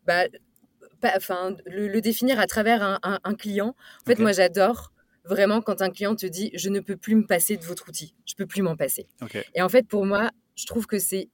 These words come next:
Speaker 1: hyper puissant parce qu'à la fois, ça te dit qu'a priori, enfin, en tout cas, c'est un sentiment. Moi, je me dis que ça te donne le sentiment que le client va plus revenir en arrière, que t'as su créer, en fait, un besoin
Speaker 2: Ok.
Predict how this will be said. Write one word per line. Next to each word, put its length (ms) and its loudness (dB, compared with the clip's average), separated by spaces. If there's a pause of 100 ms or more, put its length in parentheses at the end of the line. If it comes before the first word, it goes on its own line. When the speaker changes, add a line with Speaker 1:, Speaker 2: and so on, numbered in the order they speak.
Speaker 1:
hyper 340 2
puissant 520 -4
parce 160 -2
qu'à 140 0
la 140 2
fois, 340 0 (380)
ça 200 2
te 60 -8
dit 320 0
qu'a 180 0
priori, 420 0
enfin, 140 -2
en 40 0
tout 100 -12
cas, 140 6
c'est 120 -2
un 100 -2
sentiment. 580 0 (340)
Moi, 100 8
je 60 6
me 80 6
dis 120 0
que 60 -2
ça 140 4
te 40 -12
donne 160 6
le 60 4
sentiment 480 0
que 240 -4 (220)
le 120 0
client 240 4
va 100 4
plus 160 2
revenir 380 4
en 80 -2
arrière, 360 2
que 140 -18
t'as 120 2
su 200 2
créer, 380 4
en 80 0
fait, 260 -4
un 120 -4
besoin 580 0 (220)
Speaker 2:
Ok. 160 -10